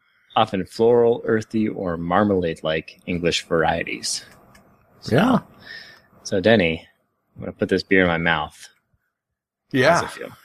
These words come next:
Speaker 2: Yeah, it can feel full, full-bodied and chewy. You're gonna chew this thing with a velvety, luscious texture.
Speaker 1: <laughs>
Speaker 2: Yeah, it's, it, it's, it's good. It's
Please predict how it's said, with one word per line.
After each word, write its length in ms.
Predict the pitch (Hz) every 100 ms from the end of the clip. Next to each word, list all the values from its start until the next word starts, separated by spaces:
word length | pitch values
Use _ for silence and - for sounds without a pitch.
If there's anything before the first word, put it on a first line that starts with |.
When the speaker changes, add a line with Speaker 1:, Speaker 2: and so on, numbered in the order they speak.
| -
Speaker 2:
Yeah, 400 | 127 117 98 87
it 160 | 139 120
can 220 | 139 113
feel 380 | - 127 131 117
full, 560 | - 127 131 117 90 -
full-bodied 720 | - - 135 120 123 131 135 113
and 80 | 95
chewy. 380 | - 135 117 92
You're 100 | 120
gonna 120 | 92
chew 320 | - - 139
this 160 | 135 -
thing 320 | 123 127 127
with 120 | 107
a 60 | 92
velvety, 760 | 82 123 131 123 123 123 120 - _ _ _
luscious 760 | 101 98 107 127 127 127 123 -
texture. 580 | - 107 95 - 82 80 - _ _ - -
Speaker 1:
<laughs> 20 | - - - -
Speaker 2:
Yeah, 260 | 107 110 87
it's, 360 | 90 117 - - - _
it, 260 | - 113 -
it's, 180 | 139 - _ _ -
it's 180 | 135 -
good. 400 | 151 240 269 90
It's 420 | 98 - -